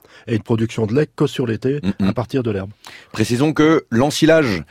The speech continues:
Speaker 2: est interdit dans le cahier des charges de l'appellation d'origine protégée. Définition de l'ensilage, euh, on parle de fourrage fermenté.
Speaker 1: Tous,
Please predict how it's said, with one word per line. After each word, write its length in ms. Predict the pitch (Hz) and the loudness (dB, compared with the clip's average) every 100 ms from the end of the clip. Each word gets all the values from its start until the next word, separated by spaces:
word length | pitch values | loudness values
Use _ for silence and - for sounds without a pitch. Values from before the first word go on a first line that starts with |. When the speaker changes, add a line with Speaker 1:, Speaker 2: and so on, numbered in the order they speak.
| - _ | -20 _
Speaker 2:
est 140 | 101 113 | -6 -4
interdit 340 | 123 131 131 | 0 0 2
dans 80 | 113 | 0
le 60 | 101 | 0
cahier 260 | 101 98 | 0 0
des 120 | 95 95 | 0 0
charges 260 | 104 101 | -2 -2
de 100 | 87 | -2
l'appellation 540 | 90 90 - 90 - 95 | -2 -2 -2 -4 -4 -4
d'origine 420 | 87 87 90 90 | -4 -2 -4 -4
protégée. 540 | - 90 95 92 110 | -4 -2 -2 0 -2
Définition 480 | 107 92 95 87 95 | -2 -4 -6 -6 -6
de 60 | 92 | -6
l'ensilage, 480 | 82 95 101 107 | -8 -4 -2 0
euh, 40 | 90 | -2
on 200 | 82 82 | -6 -4
parle 180 | 98 87 | -4 -4
de 60 | |
fourrage 420 | 85 - 95 101 87 | -6 -4 -2 -2 -4
fermenté. 460 | 92 87 92 117 | -4 -6 -2 0
Speaker 1:
Tous, 180 | 120 117 | 2 0